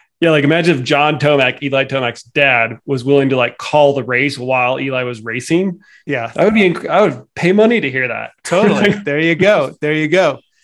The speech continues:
Speaker 2: It's the access thing. It's the community thing. And I, I hate to use that word. So, um, but it's, it's, um, it's immersive and it's intimate. Um, and y-, you've got all these powers. So I, you know, just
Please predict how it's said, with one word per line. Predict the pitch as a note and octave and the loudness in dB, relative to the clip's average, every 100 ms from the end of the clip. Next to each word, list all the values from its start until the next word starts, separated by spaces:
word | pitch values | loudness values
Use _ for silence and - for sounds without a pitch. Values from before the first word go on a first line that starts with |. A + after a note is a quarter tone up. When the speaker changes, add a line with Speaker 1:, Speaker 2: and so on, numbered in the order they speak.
| _ | _
Speaker 2:
It's | F3+ F3+ | -6 -2
the | F#3+ F#3+ | 2 2
access | G3 G3 G3 F3+ | 2 2 2 2
thing. | - F#3+ F#3+ F#3 | 2 0 0 0
It's | D#3+ - | -2 -4
the | D3+ | -8
community | D3+ E3 F3+ E3+ E3 E3 | -4 0 2 2 2 0
thing. | E3 D3+ D3+ D3 D3+ | -2 -4 -2 -4 -4
And | C#3+ | -4
I, | C#3+ D3 D#3 | -4 -4 -4
I | |
hate | D3 C#3+ C#3+ | -2 -4 -4
to | |
use | C#3 C#3 | -4 -2
that | C3+ C3 C#3 | -4 -4 -4
word. | C3+ C3+ C3 - | -4 -4 -6 -10
So, | - C3+ B2+ B2+ - | -6 -4 -4 -6 -10
um, | C3+ B2 B2+ C3+ E3 _ _ _ | -10 -10 -10 -14 -20 _ _ _
but | D#3+ D#3 | 0 0
it's, | D#3 - | 0 -2
it's, | F#3+ D#3 G3 - | -2 -2 -4 -4
um, | D#3+ C#3+ C#3 C3+ - _ _ - E3 | -4 -4 -4 -8 -12 _ _ -16 -6
it's | - | 0
immersive | E3+ F3+ F#3 F3+ F3 E3+ D#3 - | 2 2 2 4 4 2 0 -8
and | D3+ C#3 | -10 -8
it's | C3+ - | -8 -6
intimate. | E3 D#3+ D#3+ D3+ D3+ _ _ _ _ - | -4 -2 0 0 -2 _ _ _ _ -4
Um, | D3 C#3 C3 C#3 | -2 0 -2 -4
and | D3+ C#3 C3+ C3+ | -4 -4 -4 -8
y-, | |
you've | D3+ D3 C#3 B2 | -10 -6 -6 -2
got | C#3+ C#3+ | 0 0
all | C#3 | 0
these | C3+ A#2+ | -2 -6
powers. | - B2 B2+ A#2+ - | -8 -6 -6 -8 -6
So | C3 | -6
I, | C#3+ E3 - | -4 -6 -6
you | D#3+ | -8
know, | C3+ C3 C3 _ | -6 -8 -10 _
just | E3+ D#3+ - | -6 -6 -10